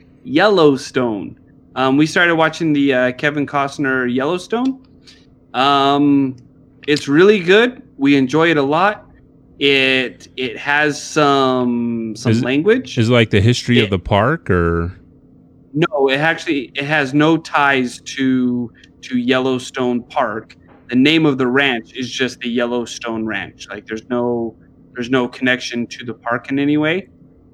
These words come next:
Speaker 2: Where does it take place?
Speaker 1: Um, it takes place on the Yellowstone Ranch in, um, Montana.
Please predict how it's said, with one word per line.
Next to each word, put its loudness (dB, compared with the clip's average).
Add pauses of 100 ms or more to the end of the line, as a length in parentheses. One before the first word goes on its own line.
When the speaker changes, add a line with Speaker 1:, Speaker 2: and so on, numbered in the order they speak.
(440)
Speaker 2:
Where 2
does 0
it -2
take -2
place? -8 (920)
Speaker 1:
Um, 4
it -2
takes 0
place 0
on -2
the -2
Yellowstone 0
Ranch 0
in, 2
um, -2 (840)
Montana. -2